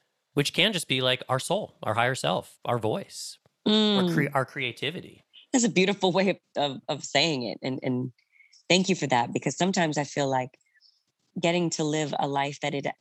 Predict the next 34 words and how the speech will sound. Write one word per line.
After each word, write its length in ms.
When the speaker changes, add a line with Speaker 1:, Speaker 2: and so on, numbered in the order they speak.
Speaker 2:
that 140
is 220
as 280
creative 500
and 160
free 400
and 220
blessed 440
as 160
the 80
one 180
that 100
I 100
get 180
to 100
live, 360
sometimes 360
I 80
feel 240
like 380
it's, 460
it's 220
just 520
superficial, 1040
or 340
that 220
I'm 120
Speaker 1:
Mm. 40
Speaker 2:
like, 320
you 100
know, 200
"Am 220
I 100
really 500